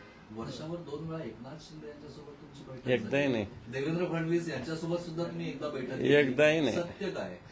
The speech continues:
Speaker 2: एकदाही नाही. वर्षावर तर मी उद्धवजी ठाकरे साहेब मुख्यमंत्री असताना गेलो होतो,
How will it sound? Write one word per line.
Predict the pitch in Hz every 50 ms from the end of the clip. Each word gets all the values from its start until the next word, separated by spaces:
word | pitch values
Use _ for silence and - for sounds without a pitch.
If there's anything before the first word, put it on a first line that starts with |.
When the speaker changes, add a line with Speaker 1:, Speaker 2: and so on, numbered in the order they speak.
| - - - - -
Speaker 2:
एकदाही | - 143 151 139 139 139 160 165 160 156 165 185
नाही. | 180 156 139 131 120 143 175 - - - - - - - - - - - - - -
वर्षावर | - 135 143 135 - - 160 160 156 151 -
तर | 170
मी | 160 160 160 165
उद्धवजी | 165 151 143 135 143 147 139 143
ठाकरे | 135 131 113 107 120 131 131
साहेब | 131 135 131
मुख्यमंत्री | 135 135 127 - - 135 127 127 131 127 131 131
असताना | 131 123 - - - 131 127 127
गेलो | 123 120 123 120 120 131
होतो, | 120 98 - - -